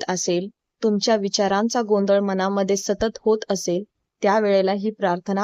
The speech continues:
अवश्य करा. तिसरी प्रार्थना म्हणजे कृतज्ञतेची प्रार्थना. "हे देवा, तू दिलेल्या जीवनाबद्दल, आरोग्याबद्दल, परिवाराबद्दल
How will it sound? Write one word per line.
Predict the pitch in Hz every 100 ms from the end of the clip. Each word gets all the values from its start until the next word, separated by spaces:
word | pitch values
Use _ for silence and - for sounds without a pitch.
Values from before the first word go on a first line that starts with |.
| -
अवश्य | 190 196 - 220 208
करा. | 165 143 _ _ _ _ - _ -
तिसरी | 226 214 247
प्रार्थना | 226 202 - 202 196
म्हणजे | 208 196 214
कृतज्ञतेची | - 226 220 208 214 214 -
प्रार्थना. | 233 202 175 170 175 156 165 _ _ _ -
"हे | 233
देवा, | 226 220 185 190 220 _ _ _ -
तू | 247
दिलेल्या | 240 240 208 202 190
जीवनाबद्दल, | 190 190 180 180 180 165 180 208 - _ _
आरोग्याबद्दल, | - 185 220 220 240 208 196 180 180 196 _ _
परिवाराबद्दल | 196 190 196 202 208 220 196 165 175